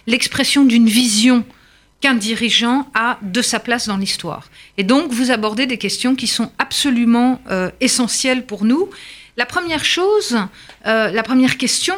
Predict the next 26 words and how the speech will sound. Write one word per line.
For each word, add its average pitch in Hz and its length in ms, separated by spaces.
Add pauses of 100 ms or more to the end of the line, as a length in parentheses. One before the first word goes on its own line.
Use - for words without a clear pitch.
(100)
que 214 120
je 220 160
voudrais 226 400
vous 214 160
poser, 240 600 (440)
euh, 220 280
c'est 349 260
de 294 80
savoir 285 520
quel 370 240
rapport 240 800 (100)
nous 262 340
avons 247 240
à 220 60
l'histoire. 175 560
Parce - 220
que 302 80
ce 339 160
qui 349 160
m'a 269 120
surpris - 580
quand 240 100
même 262 220
dans 208 120
ce - 180
livre, 214 420